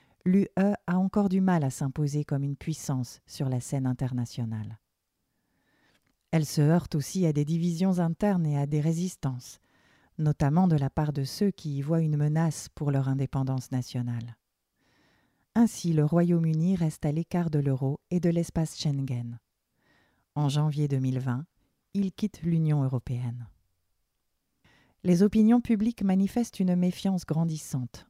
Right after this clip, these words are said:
envers l'U E. C'est pourquoi le traité de Lisbonne, en deux mille sept, réforme les institutions pour faciliter la prise de décision dans une Europe élargie et se rapprocher des citoyens.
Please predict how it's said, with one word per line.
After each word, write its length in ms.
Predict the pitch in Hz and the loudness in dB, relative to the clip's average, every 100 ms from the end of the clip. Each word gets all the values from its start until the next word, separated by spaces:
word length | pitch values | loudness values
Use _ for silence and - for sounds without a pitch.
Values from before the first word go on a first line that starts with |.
| - | -6
envers 360 | 135 131 127 | -2 0 0
l'U 180 | 120 123 - | -2 -4 -4
E. 140 | 127 117 _ _ _ _ _ _ _ _ - | -4 -4 _ _ _ _ _ _ _ _ -8
C'est 200 | - - | -4 -2
pourquoi 380 | 170 - 202 | -2 2 4
le 120 | 175 143 | 4 2
traité 380 | - 170 175 | 0 0 0
de 100 | 156 | 0
Lisbonne, 560 | 139 151 143 151 180 202 - _ _ | 0 -2 -2 0 2 0 -4 _ _
en 140 | 165 165 | 0 2
deux 140 | 160 | 2
mille 200 | 156 156 | 2 0
sept, 420 | - 180 196 - - _ _ _ _ _ - | -2 -4 -4 -8 -20 _ _ _ _ _ -4
réforme 600 | 156 196 - 247 214 165 | 4 4 4 4 6 4
les 220 | 151 143 | 4 2
institutions 720 | 143 - 160 - 135 - 120 113 _ _ _ _ _ - | 0 -2 -6 -6 -8 -4 -4 -4 _ _ _ _ _ -2
pour 200 | 160 - | -2 0
faciliter 640 | 196 185 - 175 165 226 | 0 0 0 -2 0 2
la 100 | 196 | 2
prise 280 | - 180 160 | 0 -2 0
de 80 | 160 | 0
décision 600 | 170 190 208 160 143 139 | -2 -2 -2 -2 -2 -2
dans 160 | 131 | -2
une 240 | 135 139 135 | -2 -2 0
Europe 280 | 139 160 156 | 0 0 0
élargie 520 | 143 143 143 135 127 _ _ _ _ _ _ - | -2 -2 -2 -6 -8 _ _ _ _ _ _ 0
et 180 | 190 190 | 2 2
se 140 | - | 2
rapprocher 600 | 190 208 - 185 - 170 | 0 0 0 0 2 -2
des 100 | 151 | -2
citoyens. 600 | - 139 - 123 123 120 | -6 -8 -4 -4 -4 -8